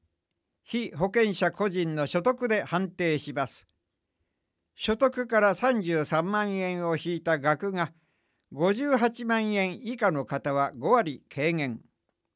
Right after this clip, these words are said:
なお、所得が次の金額以下の世帯では、一、三十三万円かつ被保険者全員が所得零円。軽減割合九割軽減。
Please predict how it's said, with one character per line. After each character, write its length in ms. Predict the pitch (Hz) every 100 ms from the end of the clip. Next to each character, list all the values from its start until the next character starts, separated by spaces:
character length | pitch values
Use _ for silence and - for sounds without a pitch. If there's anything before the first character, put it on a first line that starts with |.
| _ _ _ _ _ _ _ _ _ _ _ _ _ _
な 140 | 151 185
お、 160 | 160
所 160 | - 202
得 260 | 262 262 247
が 140 | 220
次 300 | - 233 294
の 160 | 254 170
金 280 | - 185
額 320 | 220 196 185 -
以 140 | 220
下 140 | 233 202
の 120 | 151
世 200 | - 139 147
帯 220 | 143 131
で 140 | 131
は、 200 | 131 113 _ _ _ _ _ _
一、 380 | 202 220 180 - _ _ _ _ _
三 320 | - 226 269
十 240 | 220 196 175
三 280 | 165 175 185
万 260 | 180 175
円 320 | 165 156 135 - _
か 160 | 214 226
つ 180 | 180
被 260 | 147 202 185
保 100 | 151
険 280 | 190 214 208
者 180 | 180 180
全 260 | 151 180 196
員 240 | 190 180
が 220 | 170 160 - -
所 220 | - 202
得 460 | 254 233 220 202 _ _ -
零 320 | 160 269 233
円。 300 | 147 107 117 _ _ _ _ _ _ _ _ _ _ _ _ _ _ -
軽 180 | 180 233
減 200 | 226 214
割 320 | 202 190 185
合 140 | 175 170
九 260 | - 254 269
割 320 | 196 147 135
軽 300 | - 147 175
減。 320 | 165 143 -